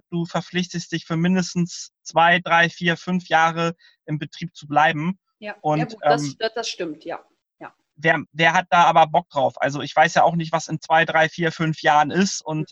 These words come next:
Speaker 1: ähm, ist, ist schwierig. Also du hast recht, die, die, die Qua-, das Potenzial für diese Qualität ist auf jeden Fall oft,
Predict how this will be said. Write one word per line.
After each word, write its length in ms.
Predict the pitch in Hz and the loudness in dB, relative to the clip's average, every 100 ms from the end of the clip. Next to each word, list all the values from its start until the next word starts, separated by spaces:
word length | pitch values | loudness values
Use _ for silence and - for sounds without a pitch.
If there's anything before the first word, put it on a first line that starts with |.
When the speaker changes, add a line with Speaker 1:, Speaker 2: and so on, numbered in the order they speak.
| - | 2
Speaker 1:
ähm, 320 | 156 147 151 _ _ _ _ _ _ _ _ _ _ _ _ _ _ _ _ - | 2 2 -6 _ _ _ _ _ _ _ _ _ _ _ _ _ _ _ _ -4
ist, 180 | 175 - - | -4 -2 -2
ist 140 | 170 | 0
schwierig. 520 | - 196 170 139 - | 4 4 4 0 0
Also 160 | 147 165 | 0 2
du 120 | 165 | 4
hast 220 | 196 196 | 2 2
recht, 360 | 185 233 - - _ _ | 0 0 -4 -18 _ _
die, 180 | 170 175 | -10 -8
die, 180 | 175 170 _ - - | -8 -16 _ -20 -16
die 80 | 160 | -14
Qua-, 280 | - - 180 | -6 2 2
das 180 | 175 170 | 2 -6
Potenzial 960 | - 196 185 175 - 165 175 185 277 - 156 | -6 -2 -2 -2 0 2 4 4 2 -8 -16
für 200 | - 180 | -8 -4
diese 280 | 190 185 | -4 -4
Qualität 600 | 185 190 180 175 - 180 | -2 0 0 -2 -6 -8
ist 220 | - 170 - | -8 -14 -12
auf 140 | 170 - | -14 -8
jeden 240 | 175 180 | -4 -4
Fall 240 | - 160 - | 0 0 0
oft, 220 | 160 | -8